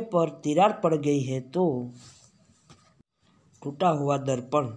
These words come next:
घर में रखने से अशुभ माना जाता है। ऐसी चीज़ों को तुरंत घर के बाहर निकाल देना चाहिए। इलेक्ट्रॉनिक वस्तु, इलेक्ट्रॉनिक वस्तु खराब हो गई है तो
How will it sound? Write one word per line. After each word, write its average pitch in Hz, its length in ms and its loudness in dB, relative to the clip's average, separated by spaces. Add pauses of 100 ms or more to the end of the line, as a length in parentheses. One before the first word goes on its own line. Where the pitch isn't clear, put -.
(340)
घर 135 180 -4
में 160 180 0
रखने 135 400 -4
से 156 200 -6 (440)
अशुभ 156 420 -6
माना 127 400 -4
जाता 143 320 -2
है। 147 240 -6 (2250)
ऐसी 147 260 -4
चीज़ों 143 380 -4
को 151 160 -4 (440)
तुरंत 160 400 0
घर 131 240 -4 (260)
के 147 160 0
बाहर 131 340 0
निकाल 131 360 -4
देना 120 320 -6
चाहिए। 117 540 -10 (840)
इलेक्ट्रॉनिक 156 1120 0
वस्तु, 147 400 0 (540)
इलेक्ट्रॉनिक 170 560 4
वस्तु 151 340 -2
खराब 143 380 0
हो 123 100 -2
गई 131 260 -2
है 123 180 -2
तो 123 340 -2